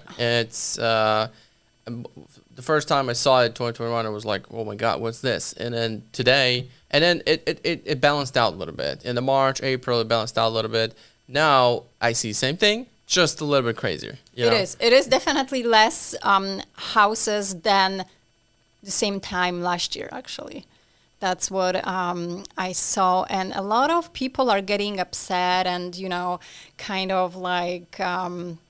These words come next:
Speaker 1: Buyers.
Speaker 2: A lot of buyers, yeah,
Speaker 1: Losing
Speaker 2: definitely.
Speaker 1: hope.
Speaker 2: Losing hope that they're actually going to find something.
Speaker 1: Yeah.
Speaker 2: Um, but,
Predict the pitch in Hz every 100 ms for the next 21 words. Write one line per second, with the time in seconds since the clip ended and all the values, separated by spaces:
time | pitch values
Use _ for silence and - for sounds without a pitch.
0 | - 120 95 73 - _ _ _ - 226
1 | 233 233 220 202 196 147 - - 202 131
2 | 151 139 131 135 110 - - _ _ 233
3 | 240 262 269 240 262 269 285 240 220 220
4 | 202 214 - 240 214 208 202 196 - 196
5 | 202 - 214 214 247 247 247 92 - -
6 | - - 202 190 185 185 185 185 - -
7 | 180 226 214 214 208